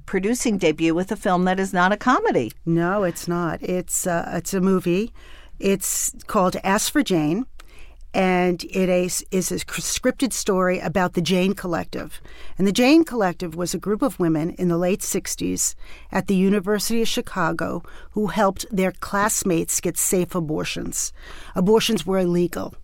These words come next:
Speaker 2: in Chicago, in Illinois at that time.
Speaker 1: And this
Speaker 2: And
Speaker 1: was, it starts in sixty-eight or nine, right?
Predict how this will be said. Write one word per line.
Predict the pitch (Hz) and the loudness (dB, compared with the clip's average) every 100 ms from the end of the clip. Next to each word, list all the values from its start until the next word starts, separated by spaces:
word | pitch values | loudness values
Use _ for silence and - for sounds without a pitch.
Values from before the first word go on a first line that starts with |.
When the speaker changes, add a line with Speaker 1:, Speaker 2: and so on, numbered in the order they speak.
| - - - - - - - - | -18 -18 -18 -18 -16 -16 -12 -4
Speaker 2:
in | 180 | -2
Chicago, | - - 147 - 175 | -2 -6 -6 -4 -4
in | 185 185 180 | 0 2 4
Illinois | 160 160 160 170 | 2 0 0 -2
at | 170 | -4
that | - - | -4 -6
time. | - 170 - - - - - - | -6 -6 -6 -8 -12 -16 -16 -6
Speaker 1:
And | 208 214 | 2 4
this | 226 | 6
Speaker 2:
And | 175 | 6
Speaker 1:
was, | 214 180 | 6 6
it | 220 196 | 2 2
starts | - 214 214 220 214 | 0 2 2 2 0
in | 196 | 0
sixty-eight | - 196 - - 202 185 185 190 | 0 -4 -4 -4 2 4 4 4
or | 180 | 4
nine, | 165 170 151 131 | 4 4 2 2
right? | 120 | 4